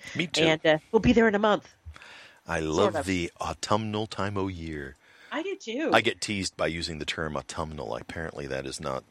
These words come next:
Speaker 1: a common <laughs> phrase. I don't know. It
Speaker 2: Well,
Speaker 1: just
Speaker 2: at least not in the U S. I think it probably is in the U K.
Speaker 1: Yeah, well,
Speaker 2: 'Cause they
Speaker 1: okay.
Speaker 2: don't say fall. They
Speaker 1: Yeah.
Speaker 2: say autumn.
Speaker 1: A-, and, and I like 'em both. I like flautum. Um,
Speaker 2: <laughs>
Speaker 1: but yeah, I'm with you. It's, you know, we,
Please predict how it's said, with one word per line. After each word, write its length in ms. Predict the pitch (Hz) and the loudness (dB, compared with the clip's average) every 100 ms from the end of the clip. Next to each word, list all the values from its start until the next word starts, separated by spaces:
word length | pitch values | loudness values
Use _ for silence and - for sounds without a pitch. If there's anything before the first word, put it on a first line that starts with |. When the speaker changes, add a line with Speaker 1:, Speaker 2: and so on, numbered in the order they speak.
| - | -16
Speaker 1:
a 40 | |
common 440 | - 76 69 67 67 | -8 -6 -4 -8 -12
<laughs> 100 | - | -4
phrase. 500 | 117 110 - 180 - | 0 0 0 -6 -4
I 100 | 151 | 0
don't 260 | 156 - 127 | 0 0 0
know. 180 | 107 117 | 2 2
It 200 | - 240 | 2 6
Speaker 2:
Well, 140 | 240 | 8
Speaker 1:
just 80 | 208 | 8
Speaker 2:
at 60 | 226 | 4
least 240 | 277 302 | 4 4
not 140 | 247 226 | 2 0
in 60 | 196 | -2
the 60 | |
U 220 | 196 196 | -4 0
S. 160 | 185 156 | 2 0
I 40 | |
think 140 | 175 254 | -4 -4
it 80 | 185 | -2
probably 380 | 180 165 160 | 0 0 -2
is 120 | 160 156 | -4 -4
in 60 | |
the 60 | 147 | -4
U 120 | 147 | -2
K. 320 | 143 147 131 135 | 0 0 -2 0
Speaker 1:
Yeah, 420 | 117 107 101 92 95 | 6 8 8 6 2
well, 240 | 104 101 | 2 2
Speaker 2:
'Cause 160 | - 92 | 2 2
they 80 | 233 | 4
Speaker 1:
okay. 40 | 277 | 4
Speaker 2:
don't 160 | 214 | 2
say 180 | - 190 | 2 0
fall. 460 | - 170 131 - - _ _ _ - | 2 2 2 -2 -12 _ _ _ 2
They 80 | 95 | 6
Speaker 1:
Yeah. 160 | 87 | 6
Speaker 2:
say 120 | 80 | 6
autumn. 380 | - 156 120 80 _ _ - - - - | 4 2 0 -6 _ _ -20 -20 -10 0
Speaker 1:
A-, 200 | 95 - | 0 2
and, 140 | 110 - | 0 2
and 140 | 104 | 4
I 60 | 95 | 6
like 260 | 92 127 | 6 6
'em 120 | 135 127 | 4 6
both. 420 | 135 95 - - _ - - - - | 8 6 0 -14 _ -20 -20 -6 4
I 140 | 101 | 6
like 240 | 113 120 123 | 8 6 4
flautum. 480 | - 131 131 95 82 - _ - - - - | 6 8 8 6 -2 -18 _ -20 -20 -8 4
Um, 500 | 104 101 98 92 90 - - _ | 8 8 6 2 -4 -10 -12 _
Speaker 2:
<laughs> 260 | 339 - | -10 -6
Speaker 1:
but 240 | 104 98 120 | 0 2 4
yeah, 280 | 113 98 | 4 6
I'm 140 | 90 117 | 6 6
with 180 | 104 - | 2 2
you. 280 | 92 82 | 2 2
It's, 320 | 82 87 - 104 | 0 -4 -4 -4
you 80 | |
know, 180 | 95 87 | 0 0
we, 180 | 90 101 | 0 -4